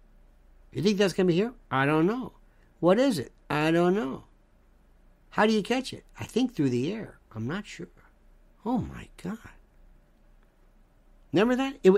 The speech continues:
it was, it was a while. And then we had Trump, who did what he wanted to, and then Biden, nowhere to be found. Nowhere. Trump was doing rally after rally after rally,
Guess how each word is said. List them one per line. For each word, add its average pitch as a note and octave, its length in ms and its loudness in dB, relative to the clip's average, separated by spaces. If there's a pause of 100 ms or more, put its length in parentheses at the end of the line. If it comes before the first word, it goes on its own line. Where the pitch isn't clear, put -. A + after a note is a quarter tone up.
it G#3+ 140 8
was, C3+ 300 -2
it F3 140 0
was C3+ 200 -2
a C3 60 -4
while. F#3+ 280 -2 (340)
And D3 140 4
then F#3 160 8
we E3+ 120 8
had B2+ 240 0 (260)
Trump, C4 340 4 (160)
who C#4 160 4
did F#3 260 0
what C4+ 160 -2
he E4 80 2
wanted B3+ 340 0
to, A3+ 180 -6 (520)
and E3+ 200 4
then E3+ 260 4
Biden, G3+ 520 4 (220)
nowhere A#3 520 6
to A3+ 80 4
be A3 100 2
found. F3+ 460 -4 (580)
Nowhere. D3+ 680 0 (280)
Trump C4 300 -2
was F3+ 140 4
doing D#3+ 340 4
rally B3 480 0
after C3 340 -8
rally A#3 520 -2
after - 340 -12
rally, A3 520 -4